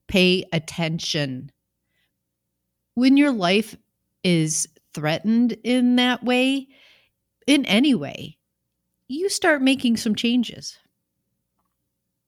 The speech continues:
So when I think back to twenty seventeen and I think about what I went through and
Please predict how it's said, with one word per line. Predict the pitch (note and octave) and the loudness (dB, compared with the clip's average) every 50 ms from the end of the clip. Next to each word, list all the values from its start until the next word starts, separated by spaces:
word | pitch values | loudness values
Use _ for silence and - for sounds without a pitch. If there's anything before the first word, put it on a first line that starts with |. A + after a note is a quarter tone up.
| _ _ _ _ _ _ _ _ _ _ _ _ _ _ _ _ _ _ _ _ _ _ _ _ _ _ - | _ _ _ _ _ _ _ _ _ _ _ _ _ _ _ _ _ _ _ _ _ _ _ _ _ _ -6
So | - C#4 B3+ | -4 0 0
when | C#4 C4+ | 2 2
I | C4+ | 2
think | C4 C4+ D#4+ D4+ C4+ - | 2 2 2 2 2 2
back | A#3 G#3 G#3 G3+ - | 0 0 0 -2 -2
to | - - G#3 | -2 -2 -2
twenty | F3+ - - G3 F3+ F3 F3 | -2 -2 -2 -2 0 0 -2
seventeen | - - F3 D#3+ F3 E3 E3 - - E3+ D#3 D#3+ E3 | -2 -2 -2 -2 -2 -4 -6 -6 -8 -6 -6 -4 -2
and | E3+ F3 | -2 0
I | F#3 F#3 | 0 0
think | F#3 B3 A#3 A3+ | 0 -2 -2 0
about | A#3+ A3 G#3 - - | 0 0 0 0 -2
what | F#3 G3+ G#3+ | -2 0 0
I | G#3+ | 0
went | G3+ E3 D#3 D3+ D3+ | 0 0 -2 -2 -4
through | - - E3+ E3+ F3 F3 F3 | -6 -6 -4 -2 0 0 0
and | E3+ D#3 D#3+ - | -2 -2 -4 -8